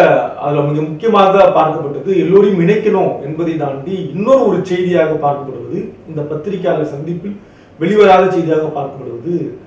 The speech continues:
அதிமுகவுல துணை பொது செயலாளர் பொறுப்பை எதிர்பார்க்கிறார் திரு செங்கோட்டையன். இது அதற்கான ஒரு நகர்வாக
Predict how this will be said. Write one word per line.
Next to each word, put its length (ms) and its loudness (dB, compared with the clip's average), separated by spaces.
அதிமுகவுல 840 2
துணை 380 2
பொது 520 2
செயலாளர் 800 4
பொறுப்பை 460 2
எதிர்பார்க்கிறார் 960 0
திரு 220 -8
செங்கோட்டையன். 800 -10
இது 200 4
அதற்கான 580 0
ஒரு 160 -2
நகர்வாக 540 -6